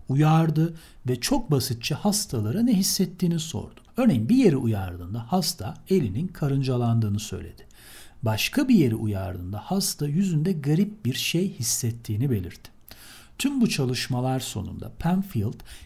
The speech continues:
epilepsinin kaynağını ararken vücudun farklı bölgelerinin beyin üzerinde nerede temsil edildiğini kabaca ortaya çıkarmıştı. Penfield'ın çalışmaları sonucu ortaya çıkan beyindeki temsil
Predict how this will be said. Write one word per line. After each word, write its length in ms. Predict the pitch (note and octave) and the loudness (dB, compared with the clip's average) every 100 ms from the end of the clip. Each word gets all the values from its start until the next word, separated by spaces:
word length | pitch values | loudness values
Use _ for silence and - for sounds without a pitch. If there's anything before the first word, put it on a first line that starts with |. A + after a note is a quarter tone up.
| - | -8
epilepsinin 720 | B2 A#2 D3+ E3+ - F3+ A#2+ | -6 0 2 2 2 2 0
kaynağını 640 | G#2 A2+ G#2 G2+ F#2 F2+ F2 - | 0 -4 -2 -4 -4 -6 -10 -4
ararken 720 | A#2 D3+ F3 F3+ D#3 D3 D#3+ - - _ D#3 | 2 4 2 0 -2 -2 -4 -12 -20 _ 0
vücudun 480 | F3+ F#3 G3 D3 | 2 2 2 2
farklı 540 | A#2 B2+ C3+ C#3+ - G3 | -2 -2 -2 0 0 4
bölgelerinin 800 | G#3 G3+ G3 F#3 F#3 F#3 G3 G3 - - - | 4 4 2 4 4 2 0 -2 -12 -16 -2
beyin 400 | A2+ B2 G3+ G#3 | 2 6 8 6
üzerinde 760 | D#3+ A#2 A2 F#2+ F2+ F2+ C3 - - _ | 4 2 0 -2 -6 -8 -10 -12 -20 _
nerede 440 | B2+ G3 G3+ C#3 B2 | 2 6 6 4 -2
temsil 460 | - C3 - - G2 | -2 -2 -2 -4 -4
edildiğini 720 | - D#3+ D#3+ C3 G#2+ F#2+ G2 B2 | 0 4 4 2 0 -2 -4 -6
kabaca 440 | - G3+ C#3+ G#2 A#2+ | -4 -2 -2 -2 0
ortaya 440 | D3+ A2+ A2 E3 | -2 -2 -4 -4
çıkarmıştı. 720 | - - G#2 F2+ F#2 - - - - - - | -4 -6 -8 -8 -8 -10 -12 -20 -20 -20 -10
Penfield'ın 680 | - F#3+ G#3 G3 C#3 A#2 G#2 | 2 4 4 4 2 2 -2
çalışmaları 760 | A2+ A#2 A#2 A#2 C3 B2 C#3 F#3 | -2 -2 -2 -2 -2 0 0 -2
sonucu 380 | - G#2 F#2+ | -2 -4 -4
ortaya 560 | F#2+ G#2 A2+ A#2 B2+ E3+ | -4 -4 -4 -2 0 2
çıkan 420 | - - F2+ A2+ - - - - | 0 -6 -8 -8 -12 -20 -14 0
beyindeki 600 | A#2+ C3 D3+ D#3 D#3+ - | 2 4 4 4 2 -2
temsil 540 | B2+ A#2 A#2 - G3+ | 0 0 2 4 4